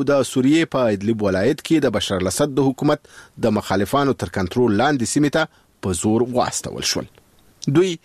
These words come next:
میډل ایسټ آی خپرونې ته ویلي چې ترک چارواکو ته یې ډیر ویل چې افغانان دي، خو هغوی له دې سره سره بیا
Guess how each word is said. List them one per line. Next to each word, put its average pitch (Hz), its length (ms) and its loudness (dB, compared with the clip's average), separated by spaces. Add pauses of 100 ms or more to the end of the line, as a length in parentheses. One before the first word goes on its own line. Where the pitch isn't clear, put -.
(300)
میډل 165 300 0
ایسټ 160 320 -2
آی 139 160 2
خپرونې 127 480 0
ته 107 80 -2
ویلي 147 300 2
چې 156 80 2 (480)
ترک 190 240 0
چارواکو 151 500 0
ته 147 80 2
یې 127 180 2
ډیر 160 140 4
ویل 120 320 2
چې 120 60 -2 (100)
افغانان 131 480 0
دي، 139 80 -2
خو 117 160 0
هغوی 117 300 0
له 101 120 0
دې 143 80 4 (120)
سره 131 260 0
سره 151 180 0 (520)
بیا 165 180 2